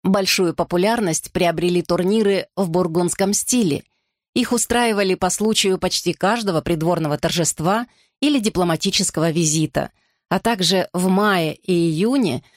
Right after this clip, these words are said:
чтобы участники совершили почётные и полезные для здоровья упражнения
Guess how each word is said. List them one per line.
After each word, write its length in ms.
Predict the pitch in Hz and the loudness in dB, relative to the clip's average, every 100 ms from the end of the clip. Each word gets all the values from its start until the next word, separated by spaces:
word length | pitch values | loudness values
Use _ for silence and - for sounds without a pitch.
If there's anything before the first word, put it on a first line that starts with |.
| - | -10
чтобы 300 | - 190 175 | -4 0 0
участники 800 | 175 262 262 - 190 - 196 - | 0 0 -2 -2 -4 0 -2 0
совершили 680 | - 214 208 220 - 254 214 - | -2 0 0 0 0 0 0 -2
почётные 600 | 165 - 233 - 208 170 | -2 0 0 0 0 0
и 40 | |
полезные 540 | - 160 175 165 170 160 | 0 0 0 0 0 0
для 160 | 160 | 0
здоровья 540 | 156 165 175 185 185 - | 0 0 0 0 -2 -4
упражнения 840 | 185 220 226 262 285 190 156 143 | -4 -2 0 0 2 2 0 -2